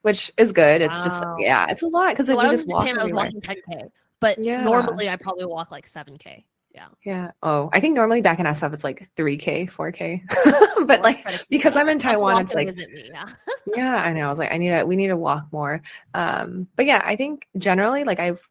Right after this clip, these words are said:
Speaker 1: I've been running as well. So there are, like, uh, elementary schools, middle schools around this area. It's, like, completely free to,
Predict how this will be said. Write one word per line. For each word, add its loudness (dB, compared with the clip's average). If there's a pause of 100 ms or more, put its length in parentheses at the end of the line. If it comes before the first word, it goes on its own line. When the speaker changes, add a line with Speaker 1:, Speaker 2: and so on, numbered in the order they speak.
(100)
Speaker 1:
I've -2
been -2
running -2
as -6
well. -4
So 4
there 4
are, 0
like, -2
uh, -4
elementary 0
schools, 2
middle -2
schools -4
around 0
this -4
area. -4
It's, -6
like, -4
completely -2
free -8
to, -8